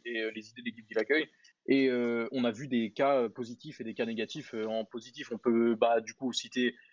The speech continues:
euh, ceux de Monaco dont, dont, euh, dont, euh, Dany a parlé tout à l'heure. Euh, là, on voit que Florentino, c'est toujours à Monaco, ça marche moins bien. Euh, on a vu, euh, c'est Heriberto du coup, euh, à Brest.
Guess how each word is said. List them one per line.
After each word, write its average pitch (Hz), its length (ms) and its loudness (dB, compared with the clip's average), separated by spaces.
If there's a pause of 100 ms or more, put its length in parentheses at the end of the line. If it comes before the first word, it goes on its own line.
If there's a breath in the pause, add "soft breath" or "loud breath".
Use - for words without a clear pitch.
(140)
euh, 107 160 -4
ceux 127 160 0
de 120 60 0
Monaco 117 520 2
dont, 110 440 -4
dont, 110 460 -4
euh, 107 680 -4
dont, 110 400 -4
euh, 107 260 -8 (440)
Dany 120 300 2
a 113 60 2
parlé 113 200 0
tout - 180 -2
à 123 40 2
l'heure. 160 200 0 (440)
Euh, 113 140 2
là, 135 180 4
on 123 80 -4
voit 127 240 -4
que - 60 -20
Florentino, 131 600 -6
c'est 117 120 -16
toujours 117 180 -4
à - 20 -2
Monaco, 127 400 -2
ça 120 120 -4
marche 110 220 -8
moins 131 140 -4
bien. 175 240 -6 (420)
Euh, 127 120 0
on 127 120 0
a 135 80 2
vu, 147 360 -4
euh, 117 340 -2
c'est 120 200 0
Heriberto 120 440 2
du 113 120 -6
coup, 127 280 -2
euh, 117 300 2
à 117 80 0
Brest. 123 460 -2